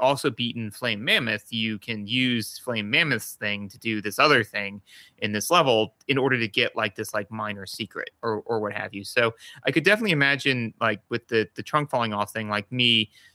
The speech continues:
talking to a kid on, like, the playground and be like, "Oh, well, did you know if you use the boomerang thing, then his trunk falls off?" And me being like,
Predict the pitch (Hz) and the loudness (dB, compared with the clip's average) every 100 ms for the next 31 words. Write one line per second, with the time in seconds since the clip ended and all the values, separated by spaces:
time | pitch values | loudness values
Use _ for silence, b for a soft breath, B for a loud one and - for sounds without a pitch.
0 | _ - 143 131 131 117 117 107 - 107 | _ 0 0 2 -2 2 4 4 2 -4
1 | - 131 113 107 107 101 123 113 107 104 | -2 2 2 2 -2 -4 -2 0 0 -2
2 | 110 107 156 160 117 113 123 131 147 127 | -2 2 4 4 2 -4 -2 0 0 0
3 | - 113 113 117 110 107 104 139 139 113 | -4 -4 -2 -2 -4 -6 -4 -2 2 2
4 | 104 98 107 104 104 104 101 b b b | 2 -4 -6 -4 -4 -4 -6 b b b
5 | b 135 113 - - 156 160 139 107 107 | b 2 2 2 -4 -2 0 0 2 0
6 | 104 110 110 117 113 107 | -2 -6 -4 -2 0 -2